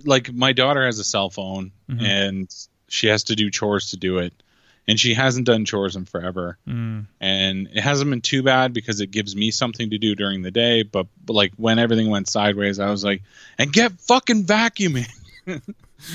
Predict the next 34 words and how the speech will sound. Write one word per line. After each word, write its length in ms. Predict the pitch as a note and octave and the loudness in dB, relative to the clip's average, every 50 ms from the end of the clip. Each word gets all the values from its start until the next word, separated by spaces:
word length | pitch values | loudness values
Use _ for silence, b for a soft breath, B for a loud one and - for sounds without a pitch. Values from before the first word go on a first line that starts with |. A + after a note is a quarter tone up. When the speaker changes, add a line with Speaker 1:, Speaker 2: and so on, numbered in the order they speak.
| E3 F3+ F3 B - | -4 -4 -6 B 0
Speaker 1:
And 120 | E3+ C#3 B2+ | 2 2 4
just, 220 | C3 C#3+ C3+ - D#3 | 6 4 4 6 6
like, 180 | C#3+ C3+ C3 | 4 4 4
lost 560 | C3+ B2+ B2+ B2 A#2 A#2+ B2+ C3+ C3 - - A2+ | 4 4 6 6 8 6 6 4 2 -2 -4 -6
it. 160 | F#2 F2 G#2+ _ _ - - | -6 -6 -8 _ _ -12 -8
Speaker 2:
<laughs> 360 | F3 D#3+ - - - - - | -8 -8 -8 -8 -14 -10 -4
Speaker 1:
And 160 | - A#2 A#2 | -2 0 0
then, 160 | A#2 A#2 A#2+ A2+ | 2 2 2 2
like, 200 | A2+ A2 A2 - - B2 D3+ | 4 2 2 2 2 0 0
<laughs> 200 | C#3 - - - | 0 -2 -4 -8
an 160 | A2+ A#2+ B2 | -8 -6 -6
hour 340 | - - B2 B2 A#2+ A2+ A2 | -4 -2 0 2 4 4 4
later, 340 | A2 G#2+ G#2+ G#2 G#2+ G#2 G2 | 2 2 2 2 2 0 0
her 160 | G2+ A2 G#2 | 0 -2 -4
and 100 | G2+ G2+ | -2 -2
I 100 | G2+ G2+ | -2 -4
just 200 | F#2+ G2 F#2 - | -4 -4 -6 -4
sat 180 | - G2+ F#2+ F2+ | -2 -2 -2 0
down 180 | - G2 F#2+ | 0 -2 -2
and 120 | F#2 F#2 F#2 | -2 -4 -6
had 120 | F#2+ F#2 F2+ | -6 -6 -6
a 40 | |
talk. 380 | E2+ - F#2 F2+ F2 F2 - - | -6 -6 -4 -2 0 -2 -2 -2
And 80 | F#2+ F#2 | -6 -6
I 80 | F#2 | -6
was 100 | F2 F2+ | -4 -4
like, 120 | F#2+ F2+ - - | -6 -8 -6 -2
"Look, 300 | G2+ F#2+ F#2 E2+ - - | 0 2 2 0 0 -6
I'm 100 | F#2 F2 | -8 -6
sorry 340 | - - A2+ G2+ G2 G2 G2 | -6 -4 -2 -2 0 0 0
I 40 | F#2+ | 0
yelled 300 | F#2 F#2 F#2 F#2 F2+ F#2+ | 0 -2 -2 -4 -4 -4
at 180 | F#2+ F#2 - | -6 -8 -6
you, 140 | - G2 F#2 | -6 -6 -6